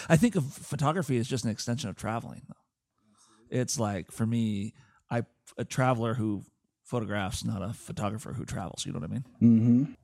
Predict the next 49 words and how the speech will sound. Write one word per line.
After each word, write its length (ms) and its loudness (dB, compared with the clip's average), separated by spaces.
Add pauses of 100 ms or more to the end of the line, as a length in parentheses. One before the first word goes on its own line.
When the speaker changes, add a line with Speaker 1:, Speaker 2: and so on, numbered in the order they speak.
(420)
Speaker 2:
You're 380 8
one 180 8
of 80 6
the 80 6
most 340 6
well-traveled 800 4
people 300 -2
I 100 0
know. 540 -6
Speaker 1:
<laughs> 40 -20 (640)
Speaker 2:
I 20 2
might 240 4
even 280 0
call 180 0
you 100 -2
an 100 -4
addict 440 -2
to 80 -4
some 180 -4
extent. 480 -4
Speaker 1:
Yeah. 180 -4 (580)
Speaker 2:
Which 200 4
is 120 2
awesome, 640 6 (240)
uh, 260 2
because 320 0
I 100 4
don't, 200 -2 (500)
you 160 0
just 240 -4
really 260 0
love 300 0
enjoying 480 -6
life. 420 -8 (100)
And 200 -8
so 160 -2
with 140 0
that 260 6
said, 380 2 (680)
when 300 8
did 200 8
that 360 4
craze, 640 4
like, 120 2
when 160 8
did 140 4
you 140 6
get 380 4
that, 400 4